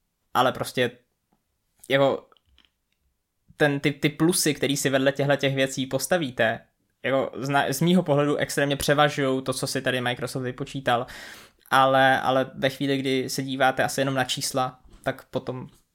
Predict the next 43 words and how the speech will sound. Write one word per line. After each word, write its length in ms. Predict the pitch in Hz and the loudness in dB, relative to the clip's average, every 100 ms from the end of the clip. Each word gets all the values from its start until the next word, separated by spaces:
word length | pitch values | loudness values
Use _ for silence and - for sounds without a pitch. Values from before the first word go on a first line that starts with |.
| _ | _
potom 320 | 120 - 123 | -12 -8 -10
se 200 | - 135 | -4 -2
vlastně 300 | 117 - 139 | -2 -4 -6
za 100 | 131 | -6
stolik 320 | - - 127 131 | -6 -8 -8 -6
nedivím, 440 | 123 123 - 127 | -6 -6 -6 -6
že 100 | 131 | -4
jim 200 | 120 131 | -4 -8
to, 320 | - 123 120 - - - _ | -6 -6 -6 -10 -20 -20 _
eh, 400 | 120 117 117 120 - _ - | -8 -6 -6 -8 -16 _ -6
dává 540 | 123 117 117 117 117 - - | 0 0 0 -2 -2 -8 -18
smysl. 480 | - - - - - - - | -14 -12 -12 -12 -14 -16 -14
Ty 100 | - | -6
jsi 100 | 156 | -4
ještě 180 | 156 170 | 0 0
říkal, 480 | 156 - 156 156 165 - _ _ _ _ _ - _ | -2 2 2 2 -2 -12 _ _ _ _ _ -20 _
ty 120 | 135 | -8
jsi 100 | 139 | -2
ještě 220 | 131 - 139 | -2 0 0
říkal 720 | 139 139 135 135 139 135 - | 2 4 6 6 4 2 0
o 120 | - | -8
tom 220 | - 147 131 | -2 -2 0
vlastně, 360 | 131 - 139 135 - _ - | -2 -2 -6 -6 -14 _ -6
že, 160 | - 113 - _ - - - - _ _ _ _ _ _ _ | -4 -4 -8 _ -20 -20 -20 -20 _ _ _ _ _ _ _
že 140 | 160 | 0
vlastně 260 | 143 139 147 | 2 2 -2
vznikne 280 | 143 143 147 | -4 -2 2
nějaká 260 | 135 139 | 2 2
nejistota 420 | 135 131 131 - 123 | 0 -2 -6 -6 -6
u 80 | |
vývojářů, 640 | 127 120 123 123 120 - 131 | -6 -4 0 2 2 0 -6
že 100 | 135 | -6
když 180 | 135 - | -6 -2
udělají 180 | 139 | -2
dobrou 260 | 135 135 139 | -2 -4 -4
hru, 120 | 139 | -2
tak 160 | 139 - | -6 -4
to 100 | 135 | -2
vlastně 240 | 131 139 | -2 -2
vůbec 300 | 143 135 135 | -4 -4 -4
nemusí 320 | 131 127 139 | -4 -6 -6
znamenat, 460 | 135 131 127 127 - | -4 -2 0 -2 -2
že, 160 | - | -4